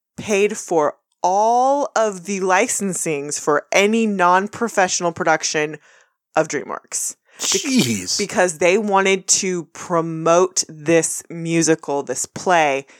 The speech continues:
Speaker 1: everywhere. They spent about two hundred fifty thousand dollars pa-, um, in licensing fees to let people do it where they were.
Speaker 2: I mean, credit to them. And this is,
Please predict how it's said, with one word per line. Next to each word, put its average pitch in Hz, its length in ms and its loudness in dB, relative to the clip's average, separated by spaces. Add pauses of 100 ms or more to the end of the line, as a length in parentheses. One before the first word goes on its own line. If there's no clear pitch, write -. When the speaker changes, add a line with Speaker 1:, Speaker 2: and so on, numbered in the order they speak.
(440)
Speaker 1:
everywhere. 143 680 0 (680)
They 180 140 2
spent 202 320 0
about 165 260 0 (380)
two 269 180 2
hundred 233 260 2
fifty 196 220 -2
thousand 170 360 0
dollars 151 320 -2
pa-, 170 320 -8
um, 151 320 -4 (140)
in 151 340 -2
licensing 151 520 -2
fees - 640 -6 (280)
to - 100 -4
let 170 320 0
people 165 320 -4
do 147 220 0
it 131 240 0 (220)
where 135 180 -2
they 117 160 -4
were. 67 320 -6 (280)
Speaker 2:
I 190 40 -6
mean, 196 320 2
credit 180 320 -2
to 131 160 2
them. 117 220 2
And 127 140 4
this 160 180 2
is, 147 360 0